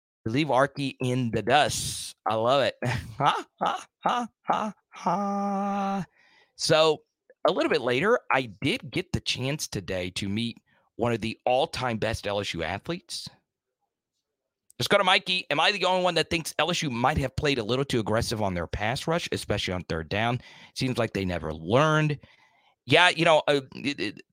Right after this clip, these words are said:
the long K J run was, was killer to give Arkansas that first, um, field goal. But let's be honest how lucky we were. They had the false start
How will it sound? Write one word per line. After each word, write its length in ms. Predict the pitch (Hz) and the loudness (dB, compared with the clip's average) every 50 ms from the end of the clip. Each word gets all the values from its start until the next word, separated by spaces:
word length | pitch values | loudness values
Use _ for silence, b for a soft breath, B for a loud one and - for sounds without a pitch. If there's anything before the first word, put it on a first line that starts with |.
| _ | _
the 200 | - 143 135 147 | -2 2 2 2
long 280 | 143 135 156 160 170 170 | 6 6 6 6 6 4
K 200 | - - 160 147 | 2 0 0 0
J 160 | 127 131 123 | 2 2 0
run 340 | 120 110 120 117 113 110 104 | 2 2 2 2 2 2 0
was, 220 | 101 101 92 - | -2 -2 -4 -4
was 200 | - 101 101 - - | -6 -6 -4 -4 -4
killer 540 | - - - - 143 135 123 110 104 95 98 | -6 -6 -2 0 2 2 2 2 0 0 -2
to 160 | 92 - 107 101 | -2 -4 -6 -4
give 460 | 95 110 110 110 107 107 104 101 98 - _ | -2 0 0 2 2 2 0 -2 -4 -4 _
Arkansas 540 | 107 110 107 - 113 104 104 - 123 110 98 | 0 0 0 -2 -4 -6 -4 -2 -2 0 0
that 180 | 95 95 92 - | -2 -4 -6 -8
first, 580 | - - - - 113 110 104 - - - - b b b b b b b b b _ - | -14 -4 -2 0 0 2 0 -2 -2 -4 -6 b b b b b b b b b _ -2
um, 400 | 110 110 104 104 101 98 90 - _ _ _ _ _ _ _ _ _ _ _ _ _ _ _ - - - | -2 0 0 0 0 -2 -4 -6 _ _ _ _ _ _ _ _ _ _ _ _ _ _ _ -20 -20 -20
field 360 | - - 135 170 214 202 147 | -6 0 2 4 4 4 2
goal. 380 | - 110 92 80 82 80 87 98 - _ _ _ _ _ _ _ _ _ _ _ | 2 0 0 0 0 -2 -4 -8 -12 _ _ _ _ _ _ _ _ _ _ _
But 320 | 110 131 147 151 147 - _ _ _ _ _ _ _ _ _ _ _ _ _ | 4 6 6 6 4 2 _ _ _ _ _ _ _ _ _ _ _ _ _
let's 300 | - 131 143 175 196 - | 0 2 4 4 4 2
be 200 | - - 175 156 | -2 -2 0 2
honest 280 | 147 151 165 147 123 - | 2 2 2 2 0 0
how 120 | 135 131 | 0 0
lucky 260 | 117 120 127 - - 123 | 0 0 0 -2 -2 -4
we 140 | 110 110 | -4 -4
were. 340 | 101 90 87 76 - - - _ _ _ _ _ _ _ _ _ _ _ _ _ _ _ _ _ _ _ _ _ _ _ _ _ _ _ | -2 -2 -2 -4 -6 -8 -12 _ _ _ _ _ _ _ _ _ _ _ _ _ _ _ _ _ _ _ _ _ _ _ _ _ _ _
They 120 | - 127 123 | 2 2 4
had 240 | 131 151 165 175 151 | 6 6 6 6 4
the 80 | 143 | 2
false 420 | - - - - 139 135 147 156 - | -2 -4 0 4 4 4 6 4 2
start 340 | - - 143 131 135 127 | 0 2 2 4 4 2